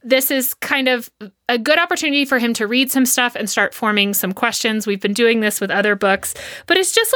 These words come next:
like, so cute. Like, I, I have it here. Here's a two-page spread of what is puberty. And it kind of just explains some things. It has pages on everything from cyberbullying to money matters, stress. There's a page on eating disorders,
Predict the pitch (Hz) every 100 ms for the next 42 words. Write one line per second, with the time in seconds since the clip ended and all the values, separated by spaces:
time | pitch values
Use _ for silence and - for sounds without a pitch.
0 | 494 453 - _ _ _ - 370 349 427
1 | 311 - 220 220 214 220 208 226 214 254
2 | 220 214 226 226 214 277 277 254 - 247
3 | 240 240 269 302 392 - 466 440 381 262
4 | 185 - - - - 233 - - 233 240
5 | 247 254 - - 285 - 262 262 262 262
6 | 254 262 247 240 247 233 269 233 233 -
7 | 294 269 262 247 254 214 233 226 247 247
8 | 220 - 202 196 - 311 302 311 294 294
9 | 285 285 269 262 262 262 - 220 214 196
10 | 226 302 302 294 269 269 262 254 254 254
11 | - - 294 269 262 269 - 220 208 -
12 | 214 208 185 185 262 285 277 277 277 262
13 | 254 240 233